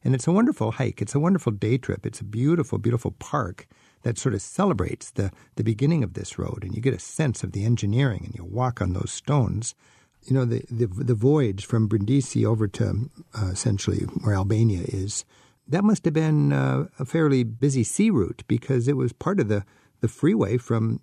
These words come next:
Rome to Istanbul. Once you landed over there, uh, in the Balkan Peninsula, it's a thousand miles, and you get to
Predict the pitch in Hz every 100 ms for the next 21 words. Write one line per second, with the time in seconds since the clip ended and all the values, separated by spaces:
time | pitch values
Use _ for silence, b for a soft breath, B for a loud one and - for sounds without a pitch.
0 | - 113 139 143 - 117 110 151 165 -
1 | 120 95 - 135 b b - 185 - 117
2 | 127 180 233 98 - - _ - 131 120
3 | 156 180 120 180 156 127 120 113 135 -
4 | 151 131 123 123 131 139 120 110 123 -
5 | 123 113 117 101 - 165 208 _ _ _
6 | - 123 113 143 139 123 123 113 120 180
7 | - - - _ - 127 120 117 117 156
8 | 127 135 175 - 151 151